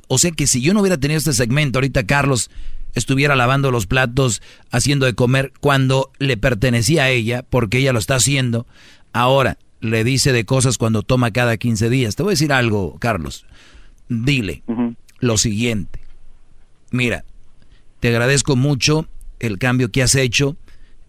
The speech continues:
Speaker 1: y cada vez estamos mejor como relación.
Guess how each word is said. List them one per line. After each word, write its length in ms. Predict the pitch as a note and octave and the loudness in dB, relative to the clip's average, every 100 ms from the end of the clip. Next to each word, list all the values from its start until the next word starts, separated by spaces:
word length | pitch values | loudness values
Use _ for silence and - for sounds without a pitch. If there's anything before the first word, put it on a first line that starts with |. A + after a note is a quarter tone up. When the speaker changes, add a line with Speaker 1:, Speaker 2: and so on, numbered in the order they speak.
| - | -10
Speaker 1:
y 100 | A#2+ | -8
cada 280 | - C3 B2+ | -2 0 2
vez 260 | B2+ B2+ - | 2 0 -2
estamos 380 | A#2+ - B2 B2 | -6 -2 0 0
mejor 280 | A2+ G2+ B2+ | 0 0 0
como 260 | A#2 A#2 A2 | 0 0 0
relación. 600 | G#2+ G#2+ G#2 D3 D#3 | -2 -2 0 2 0